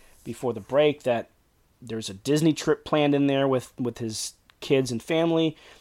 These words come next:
There's a, a, a trip to Tennessee they wanna take probably in the second half of this break, um,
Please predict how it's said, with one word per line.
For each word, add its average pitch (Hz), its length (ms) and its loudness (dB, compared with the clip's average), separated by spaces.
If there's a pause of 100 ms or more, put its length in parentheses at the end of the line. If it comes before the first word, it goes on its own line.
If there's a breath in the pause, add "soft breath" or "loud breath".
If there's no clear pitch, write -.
There's 120 200 -6
a, 113 200 -2
a, 110 240 -6
a 107 40 -14
trip - 320 -4
to - 80 -8
Tennessee 143 540 -4
they 156 160 0
wanna 147 240 -2
take 143 380 -4
probably 127 420 2
in 120 60 0
the 110 60 -6
second 135 380 -6
half 131 400 -4 (400 loud breath)
of 135 200 2
this 135 200 -2
break, 131 480 -4 (440 soft breath)
um, 107 460 -18